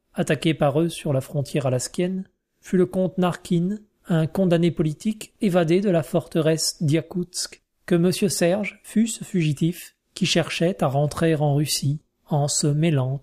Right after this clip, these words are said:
au personnel d'une troupe foraine. S'il l'avait su, il n'aurait certainement pas hésité à se servir de ce secret, à faire du chantage vis-à-vis du comte Narkin, à le livrer même aux autorités moscovites,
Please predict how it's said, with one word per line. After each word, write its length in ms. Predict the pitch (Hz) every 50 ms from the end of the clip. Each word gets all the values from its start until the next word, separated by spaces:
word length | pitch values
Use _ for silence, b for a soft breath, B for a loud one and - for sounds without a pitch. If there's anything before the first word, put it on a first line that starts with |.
| _
au 120 | - 131 127
personnel 680 | - 160 135 - - - 156 135 127 123 120 127 131
d'une 240 | 131 131 135 135 131
troupe 360 | 123 - - 170 135 135 -
foraine. 520 | 123 - - 135 110 110 104 104 104 104 104 _ _ _ _ _ _ _ _ _ _ _ _ _ _ _ _ _ _ _ _ _ _
S'il 260 | - - - 151 143
l'avait 200 | 147 139 131 139
su, 380 | 131 - - 196 202 202 190 - _ _ _ _ _ _ _ _ _ -
il 180 | - 151 156
n'aurait 240 | 156 156 147 165 160
certainement 600 | - - - 165 - - 175 170 170 170 165 160
pas 300 | - _ - 190 190 190
hésité 680 | 190 180 156 - 180 - - - 196 196 196 196 - _ _ _
à 80 | -
se 140 | - - 196
servir 420 | - - 190 180 165 160 185 180
de 100 | 180 180
ce 160 | 175 - - 185
secret, 600 | - 196 180 - - 202 190 208 226 214 _ _ _ _ _ _
à 100 | - 165
faire 220 | - - 185 165 156
du 80 | 151
chantage 520 | 143 - 208 233 208 - 175 165 180 185 180
vis-à-vis 360 | 175 185 175 185 185 170 185
du 120 | 170 180
comte 220 | 165 - 180 165 160
Narkin, 480 | 175 160 151 - - 180 175 185 196 196 - _ _ _ _ _
à 100 | - 175
le 100 | 165 180
livrer 420 | 180 214 202 160 143 156 165 175
même 420 | 180 175 151 147 151 165 180 180 160
aux 140 | 156 139
autorités 460 | 151 151 - 165 147 156 143 - 170 156
moscovites, 760 | 151 156 147 - - 165 135 131 135 - _ - - _